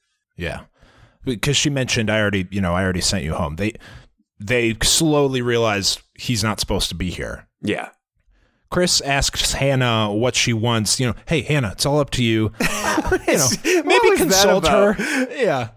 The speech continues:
Speaker 2: Yeah, we'll, we'll do, we'll do whatever you want, Hannah. Whatever,
Speaker 1: Yeah,
Speaker 2: whatever.
Speaker 1: sure.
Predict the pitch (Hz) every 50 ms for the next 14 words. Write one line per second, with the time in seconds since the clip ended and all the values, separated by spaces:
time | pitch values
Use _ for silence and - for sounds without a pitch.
0 | _ _ - 180 190 196 196 190 214 220 214 208 202 233 247 247 226 254 247 233
1 | 226 214 202 - - 190 220 220 226 247 233 202 185 165 160 156 147 160 160 151
2 | 147 139 135 135 131 131 127 113 117 120 120 117 113 117 117 120 120 113 135 151
3 | 156 160 160 151 156 151 143 143 143 127 131 156 175 180 190 185 180 185 180 -
4 | 180 165 - - 277 -